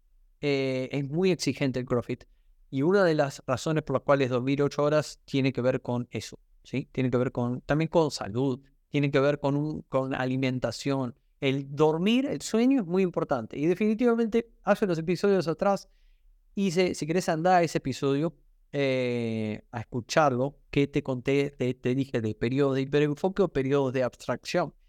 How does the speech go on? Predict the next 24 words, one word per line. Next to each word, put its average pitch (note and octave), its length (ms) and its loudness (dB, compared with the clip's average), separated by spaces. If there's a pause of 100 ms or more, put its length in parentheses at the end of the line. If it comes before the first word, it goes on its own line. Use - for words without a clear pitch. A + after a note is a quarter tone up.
(200)
Cuando C#3+ 160 0
yo E3+ 100 -4
estoy G#3 200 0
en G#3 80 2
un F#3+ 60 -4
periodo G3 340 2
de F#3 80 2
hiperenfoque, F3+ 580 -2
probablemente A3 880 4
no F#3 180 2
respeto E3 480 0
el B2+ 80 0
dormir B2+ 300 0
ocho A#2+ 180 -2
horas, A2+ 300 -2 (420)
pero D#3 160 2
es C3+ 100 -2
muy G3+ 360 0
consciente, E3+ 640 0 (260)
porque F3 240 0
también F3+ 380 2
quizá D3+ 380 0
entreno B2+ 400 -4
menos, - 440 -2